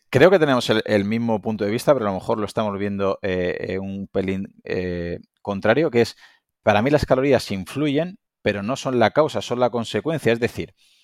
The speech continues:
si tu centro de hambre-saciedad está alterado y está mal, sí o sí vas a acabar comiendo más. Eh, y no es fuerza, no, no es fuerza de voluntad. Y al revés, si tu centro de saciedad y tu fisiología está bien,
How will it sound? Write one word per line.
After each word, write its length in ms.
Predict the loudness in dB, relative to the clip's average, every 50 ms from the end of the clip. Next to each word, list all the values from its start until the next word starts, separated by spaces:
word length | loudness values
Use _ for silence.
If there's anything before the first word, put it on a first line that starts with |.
| _ _ _ _ _ _ _
si 320 | _ -6 -4 -2 0 -2 -2
tu 420 | -4 _ -6 -4 -2 -2 -2 -2
centro 340 | -2 -2 -2 0 2 4 6
de 60 | 6
hambre-saciedad 640 | 6 6 2 0 0 0 0 4 6 6 6 6 4 _ _ _ _ _ _ _
está 280 | -12 -12 -4 4 6 6
alterado 460 | 6 6 6 6 8 10 8 8 6
y 40 | 4
está 220 | 0 2 4 6 6
mal, 280 | 8 6 4 4 2 -4 _ _ _ _ _ _ _ _ _ _ _
sí 280 | -6 -2 0 2 4 4
o 60 | 2
sí 260 | 2 0 -2 -2 -4 -8
vas 340 | -4 2 2 4 4 4 4
a 20 |
acabar 440 | 6 8 8 10 10 8 6 4 _ _ -6
comiendo 340 | -4 -4 -4 -4 -4 -4 -6
más. 360 | -6 -8 -10 -16 -18 _ _ _ _ _ _ _ _ _ _ _ _
Eh, 140 | -2 -2 0
y 80 | 0 0
no 100 | 2 2
es 100 | 2 0
fuerza, 380 | 2 4 6 6 8 8 6 6 6
no, 100 | 2 -6 -6 _ -2
no 140 | 2 4 4
es 60 | 6
fuerza 260 | 6 6 8 10 10
de 40 | 10
voluntad. 400 | 10 10 6 8 10 10 10 10 8 4 -6 4
Y 100 | 10 10
al 100 | 12 12
revés, 440 | 12 10 12 12 12 10 8 4 -6 -14 -16 -16 -16 -10 -6
si 500 | -2 0 2 4 6 6 6 4 2 _ _
tu 140 | -4 -2 0
centro 340 | 4 4 4 4 4 2 -2
de 60 | 0
saciedad 500 | 0 0 2 4 6 8 10 10 8 6 2 _ _ _ _ _ _
y 120 | -2 -2
tu 100 | 0 -2
fisiología 680 | -4 -4 -2 0 0 0 0 2 4 6 6 6 6 4 _ _ _ _ _
está 300 | -6 -2 4 8 8 8
bien, 340 | 8 6 4 2 0 -4